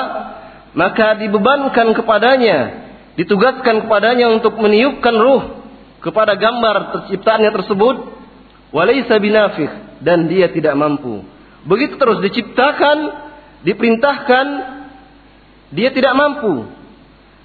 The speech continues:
Ini menunjukkan azabnya pada hari kiamat nanti, azab yang terus-menerus lama, menunjukkan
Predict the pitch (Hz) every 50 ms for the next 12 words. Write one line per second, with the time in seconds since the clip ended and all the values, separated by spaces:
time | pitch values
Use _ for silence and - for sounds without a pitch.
0 | _ _ _ _ - - 175 214 220 226 220 214 214 226 277 277 247 240 - -
1 | 254 247 254 277 285 262 254 - - - - - - - - - - - - _
2 | _ _ _ _ _ - 160 196 180 202 262 262 - 220 208 220 208 208 202 190
3 | 190 190 190 175 180 185 - 190 180 180 180 175 - - - - - - - 170
4 | 214 254 254 - - 220 220 233 220 - - - - 165 165 151 185 190 185 -
5 | 156 175 190 190 185 190 226 220 - - 208 208 - - - 208 240 269 262 240
6 | 202 156 123 110 104 - - - - - - - - - 156 170 180 180 185 208
7 | 269 240 233 190 185 247 247